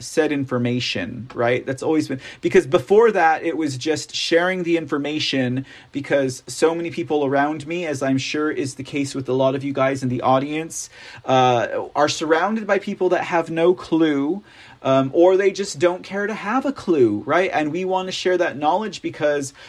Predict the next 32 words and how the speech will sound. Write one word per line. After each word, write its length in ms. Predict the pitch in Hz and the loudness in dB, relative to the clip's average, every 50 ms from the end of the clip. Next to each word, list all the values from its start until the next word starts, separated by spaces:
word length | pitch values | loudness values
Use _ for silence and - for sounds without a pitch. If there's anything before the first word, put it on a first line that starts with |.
| - - - | -20 -10 -6
we 240 | 123 127 175 233 247 | -2 0 0 0 0
sense 420 | 233 - - 214 202 196 - - | -2 -2 -2 -2 -2 -2 -2 -2
in 80 | 175 - | -4 -2
our 260 | - - 143 170 220 | 0 0 2 2 2
soul 540 | 208 - - - 135 127 123 113 117 127 131 - _ _ _ _ _ _ _ _ _ _ _ _ _ _ _ _ - - - | 0 -2 0 2 4 4 4 4 2 -2 -6 -10 _ _ _ _ _ _ _ _ _ _ _ _ _ _ _ _ -20 -4 -2
and 160 | 135 139 139 | 0 2 2
we 120 | 165 208 | 0 0
sense 320 | 208 - 214 190 180 135 175 | -2 -2 -2 -2 0 -2 -4
in 80 | 147 | -4
ourselves 960 | - - 120 120 120 - - - 165 214 214 160 127 113 117 117 120 - - - - - - - - | -2 -2 -2 -2 -2 -2 0 2 4 4 4 4 2 2 -2 -6 -8 -12 -16 -18 -20 -20 -20 -16 0
that, 400 | 123 143 139 123 - - - - _ - _ _ _ _ 135 | 2 2 2 2 0 -4 -12 -20 _ -20 _ _ _ _ -2
that, 300 | 123 139 127 117 - - - | 2 2 2 2 0 -4 -8
that 280 | 143 127 147 135 123 120 | 0 2 2 2 4 4
there's 300 | 151 156 160 156 147 - | 6 6 6 4 0 0
something 400 | - 180 175 135 170 151 143 139 | -2 -2 0 0 -2 -2 0 2
not 260 | 147 151 131 - - | 4 4 2 2 2
right 320 | 123 127 147 180 180 - | 2 4 4 4 2 0
here, 520 | - - - 135 131 123 120 120 135 - - - - - - | -6 -10 -4 0 2 2 4 2 0 -2 -6 -14 -20 -4 -2
that 120 | 151 147 | -2 0
there's 220 | - 156 143 139 127 | 2 0 0 0 4
danger, 440 | - 175 190 226 233 202 185 180 170 | 4 4 4 4 0 4 4 4 6
danger, 380 | 185 196 220 208 175 165 156 | 6 4 2 2 0 0 2
danger, 640 | 147 180 202 233 214 175 135 160 151 151 160 165 - _ _ _ _ _ - - - _ _ _ _ _ _ _ _ _ - - | 4 4 4 4 2 0 0 2 2 2 0 -2 -8 _ _ _ _ _ -20 -20 -20 _ _ _ _ _ _ _ _ _ -18 -8
that 160 | - 147 151 | -4 -4 2
there's, 300 | - 165 165 151 127 120 | 4 4 4 4 2 -4
there's 320 | - 147 160 147 147 135 131 | -2 0 2 2 2 2 2
a 120 | - 143 | 2 2
way 320 | 131 120 147 160 185 220 226 | 2 4 4 4 4 4 0
to 140 | - - 156 | -4 -8 -6
make 280 | 147 156 185 202 202 | -6 -4 -6 -6 -6
things 260 | - 165 147 143 135 - | -8 -6 -4 -4 -6 -2
better, 560 | - - 180 202 180 160 147 143 147 151 | 0 2 2 2 2 0 -2 -2 -4 -6